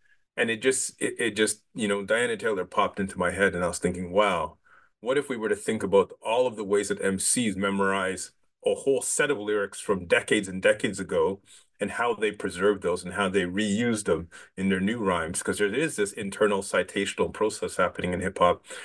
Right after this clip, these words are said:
that's very different than the sampling that, that producers are doing. M Cs are citing one another too. Um, and that should all be included in how we think about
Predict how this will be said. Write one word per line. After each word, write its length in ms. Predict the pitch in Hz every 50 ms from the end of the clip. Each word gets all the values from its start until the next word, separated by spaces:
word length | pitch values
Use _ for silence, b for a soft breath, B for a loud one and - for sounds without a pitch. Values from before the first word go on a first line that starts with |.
| B B -
that's 160 | 120 101 98
very 260 | 92 113 117 151 147
different 340 | 101 110 113 - - 101 98
than 140 | 101 98 95
the 80 | 90
sampling 640 | - - - 110 113 127 139 - - 95 90 87 90
that, 160 | 87 85 87 - _
that 200 | - 95 92 -
producers 420 | - 98 120 185 202 - - 104 95
are 80 | 92
doing. 280 | 85 85 80 73 - - _ _ _ -
M 160 | 113 117 110
Cs 320 | - - 220 247 269 -
are 60 | 101 98
citing 400 | - - 95 92 95 92 90 92
one 140 | 92 90
another 280 | 90 92 95 98 104 107
too. 300 | 98 - 247 254 214 B B B B B B B B B B B B
Um, 420 | - 95 90 90 95 95 95 98 - _ _ _ _ _ _ _ _ _ _ _ _ _ _ _ -
and 160 | 135 123 120 123
that 160 | 127 123 -
should 160 | - 135 117
all 140 | 113 113 104
be 160 | 98 104 101
included 460 | 92 92 - - 98 95 90 87 87
in 100 | 90 82
how 160 | 90 95 92
we 140 | 85 85 87
think 260 | - - 92 87 -
about 340 | 87 85 80 73 73 - -